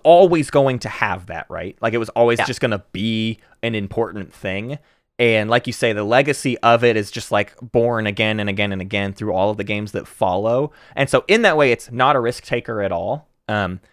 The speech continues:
Speaker 1: Neon White is interesting because Neon White isn't really a risk taker because this is a, a sort of indie developer. Like, what, what was there to risk? These people were just making
Speaker 2: Well,
Speaker 1: this thing, and, and
Speaker 2: it's
Speaker 1: the
Speaker 2: a weird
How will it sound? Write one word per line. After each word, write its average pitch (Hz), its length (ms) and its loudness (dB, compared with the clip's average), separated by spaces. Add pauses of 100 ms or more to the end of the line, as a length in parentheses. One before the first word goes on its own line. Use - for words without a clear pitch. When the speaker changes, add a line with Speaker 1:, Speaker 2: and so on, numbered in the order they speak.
(240)
Speaker 1:
Neon 214 360 6
White 220 180 6
is 196 100 2
interesting 139 440 -6
because 123 400 -2 (240)
Neon 233 320 2
White 214 180 2
isn't 185 180 0
really 185 200 0
a 117 80 0
risk 117 300 -4
taker 214 360 -4
because 175 520 -2
this 147 180 -2
is 131 240 -8 (640)
a, 135 160 0
a 123 160 4
sort 143 180 2
of 127 60 -6
indie 143 260 0
developer. 131 500 2
Like, 131 200 2
what, 151 260 2
what 151 220 0
was 135 160 -2
there 127 140 0
to 110 120 -8
risk? 107 340 -4
These 131 140 -2
people 190 220 2
were 143 80 2
just 135 140 0
making 135 280 4
Speaker 2:
Well, 220 80 6
Speaker 1:
this 135 180 0
thing, 170 340 4 (260)
and, 190 180 2
and 185 120 4
Speaker 2:
it's 175 80 4
Speaker 1:
the - 20 2
Speaker 2:
a 156 40 2
weird 156 100 4